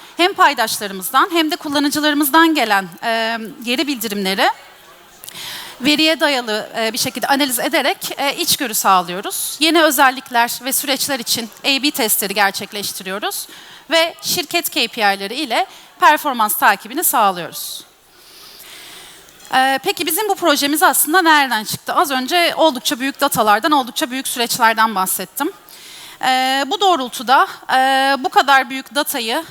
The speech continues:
e, anlamlı bir şekilde içgörü haline dönüştürmek için bir, e, içgörü ve analitik projesi başlattık.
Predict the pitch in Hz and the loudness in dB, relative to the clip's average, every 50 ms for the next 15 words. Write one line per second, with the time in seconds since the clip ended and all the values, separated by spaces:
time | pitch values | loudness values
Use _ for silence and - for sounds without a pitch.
0 | - - - - 233 247 247 254 247 247 247 247 247 - 254 240 254 262 269 277 | -16 -16 -4 0 2 2 4 2 2 2 0 0 0 0 0 0 2 4 4 4
1 | 285 302 381 370 330 - - 285 - - 240 220 196 208 202 196 - - - 285 | 4 2 0 0 0 0 0 0 -2 -4 -8 -4 -2 -2 -2 -2 -6 -10 -8 -6
2 | - - - 285 240 247 262 269 262 247 233 226 214 311 - 285 - - - 247 | -4 -2 0 0 2 4 4 4 4 2 0 -4 -6 -4 -4 -4 -6 -8 -8 -8
3 | 202 220 - 349 320 - - 349 427 440 - - - - - - - - - 320 | -10 -8 -6 -6 -4 -2 -2 -2 -2 -4 -8 -16 -20 -20 -20 -20 -20 -4 -2 0
4 | 359 339 - - - 285 302 285 - 359 370 - - 285 277 370 381 392 330 320 | 0 0 0 -2 0 0 0 0 0 -2 -4 -4 -4 -4 -4 0 2 4 4 4
5 | 302 311 302 - - - - 262 233 208 233 220 - 208 185 175 170 - - 175 | 2 0 -2 -4 -6 -8 -8 -10 -10 -8 -6 -6 -4 -4 -4 -4 -4 -4 -6 -8
6 | 160 - - - | -8 -10 -16 -18